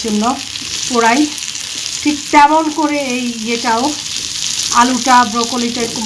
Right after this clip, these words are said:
পোড়ালে খুবই ভাল লাগে। এই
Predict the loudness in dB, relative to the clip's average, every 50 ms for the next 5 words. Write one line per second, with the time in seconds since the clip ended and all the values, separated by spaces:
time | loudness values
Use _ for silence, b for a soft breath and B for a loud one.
0 | -6 -6 0 2 4 4 4 2 2 0 0 0 0 -2 -6 -10 -10 -10 -10 -12
1 | -12 -12 -12 -12 -12 -12 2 4 6 6 8 6 6 6 6 4 2 -2 -6 -8
2 | -12 -14 -16 -16 -16 -16 -16 -16 -18 -18 -20 -20 -20 -20 -20 -18 -18 -18 -18 -14
3 | -14 -14 -12 -12 -14 -12 -12 -14 -12 -12 -12 -12 -12 -12 -12 -14 -14 -16 _ _
4 | _ _ -12 -6 0 2 2 2